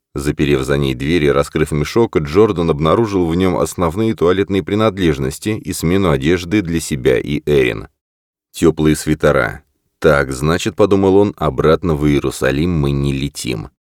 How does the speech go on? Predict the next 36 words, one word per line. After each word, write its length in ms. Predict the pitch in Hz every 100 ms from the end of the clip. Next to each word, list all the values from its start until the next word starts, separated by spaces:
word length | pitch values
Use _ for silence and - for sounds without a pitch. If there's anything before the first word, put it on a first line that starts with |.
| _ _
Привезли 420 | 69 67 69 67
завтрак, 500 | 65 78 - - -
и 120 | 62
Джордан 420 | 64 78 78 73 69
приступил 480 | 73 - 76 82
к 80 | 85
нему, 220 | 87 80
не 120 | 78 76
дожидаясь, 520 | 73 73 92 92 -
пока 280 | 78 78 80
Эрин 320 | 87 104 98
закончит 580 | 73 71 85 82 - -
принимать 500 | 69 67 67 65 60
душ. 320 | 58 - - _ _ _ _ _
Через 280 | - 90 90
мгновение 760 | 92 80 98 107 131 127 101 82
шум 300 | - 113 101
потока 360 | 95 104 90
воды 280 | 85 87 110
внезапно 640 | 101 90 76 95 92 90 82
стих 380 | - - 113 -
с 60 |
щёлкающим 880 | - - 110 104 101 101 90 95 95
звуком. 640 | 80 76 67 - 50 60 - _ _ -
Стоун 380 | - 82 82 78
продолжал 540 | 73 69 71 73 78
смотреть 460 | - 73 71 76 76
на 120 | 67
дверь, 260 | 73 87
пытаясь 400 | 80 80 78 76
представить, 760 | - - 73 - 95 85 80 -
как 260 | - 80 -
Эрин 240 | 107 92
вытирает 480 | 76 76 80 85 78
полотенцем 640 | - 71 71 90 95 - 98
своё 380 | - 80 85